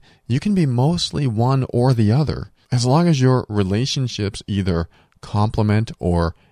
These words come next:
amplify your role. If, however, they don't, that's when trouble sets in, and it's usually something you can't identify. After all, how many people consider masculine versus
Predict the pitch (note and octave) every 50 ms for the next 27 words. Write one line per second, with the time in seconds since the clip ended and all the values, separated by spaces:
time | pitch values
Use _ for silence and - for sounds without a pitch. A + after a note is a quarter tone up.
0 | _ _ - A2 B2+ C#3+ - A#2+ F#2+ - - D#2 D#2 D#2 E2 E2+ F2 F2 F2+ F2+
1 | F#2 G2+ B2 C3 - - - - _ - - _ _ _ - A#2 G#2+ - B2+ C3
2 | A#2+ A#2+ A#2 A2 A2 G2+ F#2+ F2 D#2+ D2 F#2+ A2 D#3 D3+ F#2 C2+ - - - _
3 | _ _ _ _ _ _ _ - - A2 C3+ C#3+ - - A#2 G#2+ G2+ - A#2 A#2
4 | A2 A2+ G#2 - - F2+ D#2 - - - B1 - - - - - - - - G#2+
5 | G#2 - B2+ C#3+ D3+ D3+ C3 A#2 - B2 A#2 A2+ - A#2 A2 G#2 G2 F#2+ G2 G2
6 | F#2+ F2+ - - - - C3+ C3+ C3+ - - - G2 E2+ G2+ G#2+ C#3 C3+ - -
7 | C2+ A#1+ - - - _ _ _ _ _ - B2 C3 - D3 C#3 C3+ C3+ C3 -
8 | F3 G3 A3+ A3+ - - G3 - D#3 - - B2+ - - - B2 A2 G#2+ G#2 F#2+
9 | - _ _ _ _ _ - G2 A2 A2 A#2+ A#2+ - - - A2 G#2+ G#2 G2 F#2
10 | F2 G2 F#2+ F#2 - G2 F2+ E2 D#2